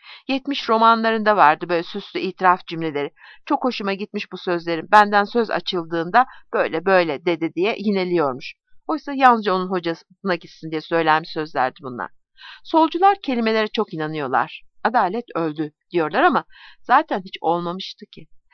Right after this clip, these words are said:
Yalnızca vahşetin kanlarını kabul etmekte zorlanıyor insanlar. Gönül ringde beyaz köşesinde maç arası soluklanır gibi konuştukça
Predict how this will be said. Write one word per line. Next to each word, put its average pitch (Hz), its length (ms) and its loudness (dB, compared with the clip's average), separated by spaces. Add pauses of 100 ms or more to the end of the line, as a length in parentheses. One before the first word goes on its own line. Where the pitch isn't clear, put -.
(280)
Yalnızca 359 480 0
vahşetin 220 520 4
kanlarını 185 720 2 (160)
kabul 202 260 0
etmekte 180 500 -2
zorlanıyor 151 600 -4
insanlar. 113 640 -10 (600)
Gönül 320 300 -2 (120)
ringde 226 360 -6
beyaz 185 280 4
köşesinde 170 500 -8 (120)
maç 214 220 2
arası 180 340 -2
soluklanır 196 640 -2
gibi 170 220 -14
konuştukça 190 680 -4